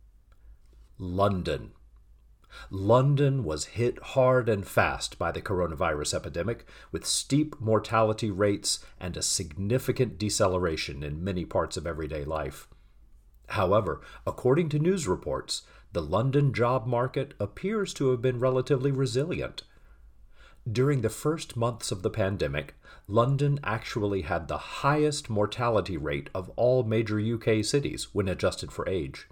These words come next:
The Greater London Authority has estimated that the economic decline during the pandemic should not be any worse than that of the national average.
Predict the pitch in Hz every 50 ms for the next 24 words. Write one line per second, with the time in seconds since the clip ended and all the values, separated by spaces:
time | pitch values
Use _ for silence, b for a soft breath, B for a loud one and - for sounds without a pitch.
0 | - - - - _ - - - - B B B B B B B B 101 110 -
1 | - 92 110 131 143 147 156 139 117 113 110 107 101 104 95 98 87 - 101 73
2 | 67 67 64 - 80 80 92 113 104 - - - - 113 110 104 - - 92 90
3 | 87 87 85 104 107 98 90 85 80 82 - B B B B B 85 107 - -
4 | - 147 143 - 165 143 139 131 123 123 123 123 - - 113 107 - - 123 113
5 | 98 80 76 73 76 80 85 - 95 101 95 92 90 92 - - 113 101 98 95
6 | 87 104 113 135 151 - - - - B B B B B B - - 147 127 101
7 | 101 104 110 143 175 190 180 - 175 160 156 147 151 147 131 117 110 101 120 147
8 | 143 - - 127 120 123 131 135 110 110 110 117 131 135 110 101 113 110 104 92
9 | 92 - - 117 110 110 123 131 135 - 76 65 - - - - -